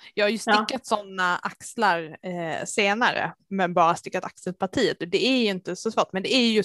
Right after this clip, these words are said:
Speaker 1: det är ju verkligen ett mönster. Ska man följa mönstret och inte tänka själv, då måste man ju, antingen så måste man veta hur man ska göra, eller så måste man ju göra likadant varje rad. Man kan ju inte bara, "Ah, nu blev det fel tre rader i rad. Jag fixar det lite längre ner."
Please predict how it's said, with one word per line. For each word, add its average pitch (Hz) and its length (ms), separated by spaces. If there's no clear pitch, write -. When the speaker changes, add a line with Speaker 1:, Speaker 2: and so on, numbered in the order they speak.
Speaker 1:
det 226 80
är 240 100
ju 208 100
verkligen 185 400
ett 185 100
mönster. 208 260
Ska 262 180
man 220 120
följa 190 260
mönstret 196 480
och - 60
inte 185 300
tänka 185 260
själv, 190 220
då 208 80
måste 220 400
man 196 180
ju, 170 60
antingen 240 260
så 240 60
måste 202 160
man 175 100
veta 226 320
hur 226 60
man 190 100
ska - 120
göra, 226 160
eller 208 280
så 220 120
måste 220 340
man 190 180
ju 170 40
göra 180 520
likadant 190 760
varje 185 460
rad. 190 400
Man 190 100
kan 196 260
ju 190 60
inte 175 140
bara, 160 240
"Ah, - 160
nu 214 120
blev 220 260
det 190 80
fel 202 340
tre 185 300
rader 180 440
i 180 100
rad. 185 280
Jag 185 320
fixar - 500
det 165 160
lite 170 280
längre 170 320
ner." 196 260